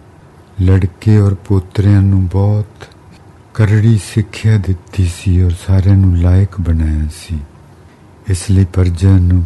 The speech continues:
ਭਰੋਸਾ ਸੀ। ਪਰ ਇਹ ਮਹਾਰਾਜਾ ਰਣਜੀਤ ਸਿੰਘ ਦੀ ਇਹ ਹਾਲਤ ਦੇਖ ਕੇ ਸਾਰਿਆਂ ਦੇ ਅੰਦਰ ਉਦਾਸ ਹੋ ਗਏ। ਫਿਰ ਮਹਾਰਾਜੇ ਨੂੰ,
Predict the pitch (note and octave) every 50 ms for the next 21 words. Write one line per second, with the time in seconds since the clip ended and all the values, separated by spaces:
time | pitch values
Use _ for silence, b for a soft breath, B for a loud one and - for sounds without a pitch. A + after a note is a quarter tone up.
0 | - - - F#2 F2 F2+ E2+ E2 - - - - G#2+ G2+ F#2+ F2+ - - - E2
1 | D2+ D#2+ E2+ - - - - - - - - - - - - F2+ F2+ F2 F#2 F2
2 | F2 F#2+ G2 G2+ G2 G2+ G2 F#2 F2+ G2 F#2+ F#2 F2+ F2 F2 E2 F2+ F#2+ F#2 E2+
3 | - - - G2+ F#2+ F#2 F2 F#2+ F#2+ F#2 F#2+ F#2+ F2 E2 E2 F2 E2+ F2 F2+ F#2
4 | F2+ - - - - - - - - F2 E2 D#2+ - - - - - F#2+ F2 D#2
5 | D2+ - - - - - - - _ - - _ _ - - - - - - -
6 | - F#2 F2+ F2 F2 F#2 F#2 F2+ F2 F2+ F#2 - - - - - - - - _
7 | - - - - G2 F2 F2+ F2 E2+ E2 E2+ E2+ E2 - F#2 F2+ F2 D#2 - -
8 | - - - - - - _ _ - - - - _ - - - _ - - -
9 | - - - - F#2 D#2 F#2 E2+ E2+ E2+ E2 - - - - - - - - -
10 | - - - - - - - - - - - _ - - - G2+ F#2 F2 F#2 G2+
11 | G#2 G#2 A2 A2 G#2+ F#2 E2+ A2 G#2+ G2+ G2+ G2+ G2+ G2+ G2+ G2+